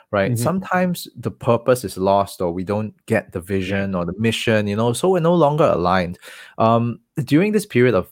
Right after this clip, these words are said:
Speaker 1: of covid especially, you know, so many people were having challenges and business
Speaker 2: Mm-hmm.
Speaker 1: transformations. Not, I
Speaker 2: Yeah.
Speaker 1: mean, let's not even talk about digital transformation, just business
Speaker 2: Mm-hmm.
Speaker 1: transformation, which is even
Speaker 2: Yeah.
Speaker 1: bigger. Many people had to really adjust. And, um, did you also have to adjust during that period to
Speaker 2: Oh.
Speaker 1: change
Speaker 2: Oh, yes.
Speaker 1: and,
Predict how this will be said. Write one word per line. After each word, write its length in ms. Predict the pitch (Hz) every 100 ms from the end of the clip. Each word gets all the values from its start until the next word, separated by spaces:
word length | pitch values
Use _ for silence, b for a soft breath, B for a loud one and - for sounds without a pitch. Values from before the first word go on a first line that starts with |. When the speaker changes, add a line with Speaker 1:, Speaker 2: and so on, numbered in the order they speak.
| -
Speaker 1:
of 320 | 98 92 -
covid 360 | - 107 107 87
especially, 520 | 95 95 92 101 95
you 80 | 92
know, 120 | 101
so 160 | - 113
many 160 | 104
people 340 | 104 95 101 92
were 180 | 87
having 280 | 87 95 101
challenges 560 | 101 92 95 95 98 90
and 200 | 87 87
business 260 | 110 120
Speaker 2:
Mm-hmm. 60 | -
Speaker 1:
transformations. 840 | 104 117 101 107 127 - 117 117 - B B
Not, 160 | 143 117
I 60 | 110
Speaker 2:
Yeah. 60 |
Speaker 1:
mean, 100 | 175
let's 160 | 170 185
not 100 | 190
even 140 | 170 165
talk 160 | 170
about 240 | 104 98 -
digital 440 | 117 139 135 120
transformation, 640 | - 92 - 87 85 -
just 240 | 85 127 98
business 380 | 123 117 156 117
Speaker 2:
Mm-hmm. 80 |
Speaker 1:
transformation, 560 | - 90 - 87 85 90
which 160 | 87 98
is 100 | 104
even 200 | 101 95
Speaker 2:
Yeah. 80 | 110
Speaker 1:
bigger. 380 | 123 110 85 - B B B B B B
Many 180 | 120 139
people 280 | 139 131 135
had 200 | 127 123
to 120 | 107
really 320 | 87 107 113 104
adjust. 580 | 90 - 110 98 -
And, 320 | 92 98 98 95 104
um, 300 | 104 101 - - 123
did 280 | 127 123
you 200 | 151 160
also 520 | 147 113 120 - 160 165
have 240 | 151 160
to 140 | - 101
adjust 440 | 92 117 135 -
during 220 | 117 131
that 180 | 127 -
period 300 | 110 123 123
to 60 | 110
Speaker 2:
Oh. 20 |
Speaker 1:
change 600 | - 127 123 131 117 107
Speaker 2:
Oh, 40 | 104
yes. 120 | 98
Speaker 1:
and, 180 | 98